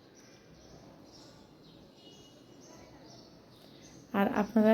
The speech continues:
এই ঘনত্বটা হচ্ছে দেখে বুঝে নিতে হবে আমি ডো কতখানি ঘন রেখেছি। আমি চুলার মধ্যে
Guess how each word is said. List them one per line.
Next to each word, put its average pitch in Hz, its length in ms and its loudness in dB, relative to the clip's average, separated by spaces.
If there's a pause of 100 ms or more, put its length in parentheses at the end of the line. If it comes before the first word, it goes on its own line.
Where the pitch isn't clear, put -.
এই 208 180 4
ঘনত্বটা 202 640 2
হচ্ছে 226 400 2 (600)
দেখে 214 420 0
বুঝে 220 280 2
নিতে 220 280 2
হবে 214 260 4 (140)
আমি 208 220 0
ডো 202 160 2 (540)
কতখানি 220 540 0
ঘন 202 260 4
রেখেছি। 208 540 2 (4000)
আমি 214 360 4
চুলার 240 340 6
মধ্যে 233 280 2